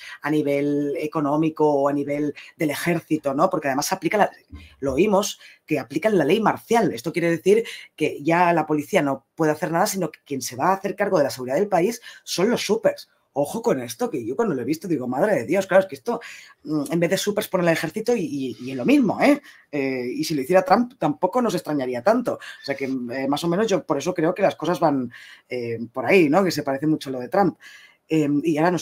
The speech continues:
no, no sé qué iba a decir, tío, que no sé qué me pasa hoy. Bueno, sí que me acabo de despertar de la siesta, perdón. <laughs> ¿Qué ibas a de-,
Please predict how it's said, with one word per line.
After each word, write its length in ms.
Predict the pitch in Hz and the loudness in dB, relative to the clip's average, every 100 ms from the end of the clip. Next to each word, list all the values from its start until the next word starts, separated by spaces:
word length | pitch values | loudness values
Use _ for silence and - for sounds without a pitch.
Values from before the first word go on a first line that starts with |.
| 151 | -2
no, 140 | 143 | -2
no 120 | 147 | -2
sé 120 | 147 | -2
qué 60 | 156 | -2
iba 100 | 139 | -2
a 40 | 117 | -6
decir, 240 | - 120 | -10 -12
tío, 120 | 135 | -10
que 60 | 123 | -10
no 60 | |
sé 100 | 123 | -6
qué 80 | 165 | -2
me 80 | 147 | -2
pasa 220 | 131 - | -2 -6
hoy. 140 | 127 127 | -4 0
Bueno, 140 | 143 | 0
sí 120 | - | 0
que 60 | 151 | 0
me 60 | 143 | 2
acabo 160 | 165 | 4
de 60 | 175 | 4
despertar 320 | 151 135 139 | 2 -4 -6
de 80 | 139 | -6
la 60 | 120 | -6
siesta, 280 | 127 120 | -8 -8
perdón. 380 | 120 123 131 120 | -8 -4 -6 -6
<laughs> 40 | - | -10
¿Qué 180 | - - | 2 4
ibas 140 | - | 6
a 80 | 247 | 4
de-, 240 | 196 202 | 2 -2